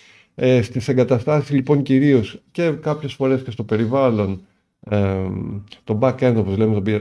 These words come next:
περιβάλλον διαχείρισης και του WordPress αλλά και άλλων πλατφορμών, συνιστώ τα, τα αγγλικά. Δεν χρειάζεται να γνωρίζετε αγγλικά για να τα διαβάσετε, απλά θα έχετε πολύ γρήγορη σύνδεση ε, δυνατότητα σύνδεσης με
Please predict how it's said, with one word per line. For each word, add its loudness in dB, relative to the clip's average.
περιβάλλον 2
διαχείρισης 0
και 2
του 0
WordPress 2
αλλά 2
και -2
άλλων 2
πλατφορμών, -2
συνιστώ -2
τα, -4
τα -4
αγγλικά. -4
Δεν -6
χρειάζεται -4
να 0
γνωρίζετε 0
αγγλικά -6
για -6
να -6
τα -8
διαβάσετε, -4
απλά -4
θα -2
έχετε -2
πολύ 4
γρήγορη 4
σύνδεση -2
ε, -2
δυνατότητα -2
σύνδεσης -6
με -4